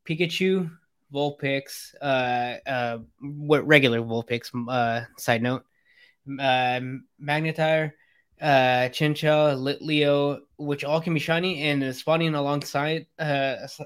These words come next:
s-, side them, we're gonna have a Helio-, Heliotile, Dendene, Morlul, and you'll, you'll be able to find Litwick, uh,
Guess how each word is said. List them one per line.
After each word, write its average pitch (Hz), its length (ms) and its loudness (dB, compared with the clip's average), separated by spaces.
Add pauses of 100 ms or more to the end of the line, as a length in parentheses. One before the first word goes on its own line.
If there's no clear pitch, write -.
(120)
s-, - 220 -20
side 156 260 0
them, 180 180 0
we're 156 80 -2
gonna 143 140 0
have 131 100 0
a 127 60 -4
Helio-, 156 420 0
Heliotile, 185 1120 0
Dendene, 165 640 -2 (320)
Morlul, 165 480 0 (400)
and 139 80 -4
you'll, 147 300 0
you'll 160 180 -4
be 170 120 2
able 165 200 0
to 156 80 -6
find 147 380 -2
Litwick, 147 380 -4
uh, 131 440 0